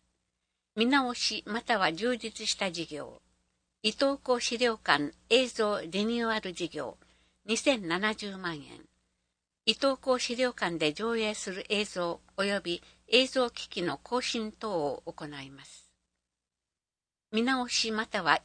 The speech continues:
充実した事業、キュッと×ハグーンの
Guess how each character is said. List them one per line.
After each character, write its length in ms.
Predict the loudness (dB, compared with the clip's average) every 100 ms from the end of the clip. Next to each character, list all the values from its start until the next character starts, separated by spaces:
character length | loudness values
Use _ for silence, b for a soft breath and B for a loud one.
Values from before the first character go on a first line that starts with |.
| 0
充 200 | 2 2
実 240 | 0 -2
し 140 | -2 0
た 120 | -2
事 180 | -4 -6
業、 300 | -6 -8 -14 _ _ _ _ _
キ 120 | 0
ュ 40 | 0
ッ 40 | -2 _
と× 180 | -4 -4 _ -4 -2 0 0 -2
ハ 240 | 0 0
グ 180 | 2 0
ー 420 | 0 -2 -6 -8
ン 40 | -4
の 160 | -4